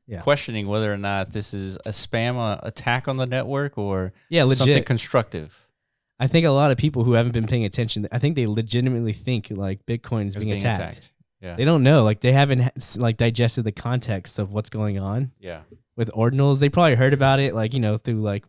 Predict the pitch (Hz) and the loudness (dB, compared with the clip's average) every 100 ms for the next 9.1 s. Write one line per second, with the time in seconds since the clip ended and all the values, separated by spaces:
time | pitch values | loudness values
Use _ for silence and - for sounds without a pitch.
0 | - 135 120 123 107 107 113 - 214 214 | -10 -6 -4 -4 -4 -2 -2 -2 2 4
1 | 202 208 - 123 120 - 151 147 139 139 | 2 0 -4 0 0 0 -2 2 2 2
2 | 131 120 127 131 139 131 127 117 127 - | -2 -4 -2 -2 0 -2 -2 -2 -4 -4
3 | 143 135 131 156 _ _ _ - 165 160 | -4 -4 -6 -12 _ _ _ -6 -2 -2
4 | 127 95 104 - _ _ _ 107 85 117 | -2 -6 -10 -16 _ _ _ -6 -4 -2
5 | 95 95 113 135 120 110 107 _ _ _ | 0 -2 -4 -4 0 2 0 _ _ _
6 | 143 147 190 196 151 175 139 143 143 131 | 4 6 8 6 6 4 4 4 4 4
7 | 127 - 143 143 110 - 113 107 104 107 | 2 -2 0 0 -2 -2 -2 -2 -4 -4
8 | 113 104 104 85 107 104 104 - 139 120 | -2 -2 -4 -4 -2 0 0 0 0 0